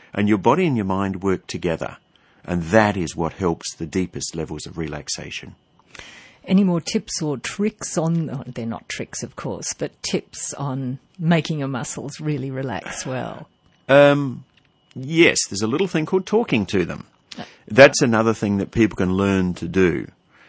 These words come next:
Speaker 1: Because mostly what we do is we abuse our body. "You lousy body, you've got this ache, you've got this pain, you've got this or that or whatever it might be." That does no good whatsoever. It's the same as if you abuse somebody else,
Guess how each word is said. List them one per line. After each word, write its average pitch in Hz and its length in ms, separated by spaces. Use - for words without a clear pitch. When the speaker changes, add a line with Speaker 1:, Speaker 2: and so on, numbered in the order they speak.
Speaker 1:
Because 113 260
mostly 147 460
what 110 240
we 98 100
do 98 140
is 101 140
we 107 180
abuse 117 480
our 78 140
body. - 400
"You 123 260
lousy 101 480
body, 95 340
you've 101 200
got 104 160
this 92 180
ache, 85 300
you've 95 100
got 95 200
this 104 140
pain, 87 440
you've 92 140
got 95 260
this 95 260
or 101 140
that 87 320
or 85 200
whatever 90 440
it - 80
might 85 360
be." 92 360
That 147 160
does 113 160
no 87 160
good 85 160
whatsoever. 95 640
It's 120 140
the 127 60
same 147 300
as 120 100
if 123 180
you 117 100
abuse 107 420
somebody 101 500
else, 87 200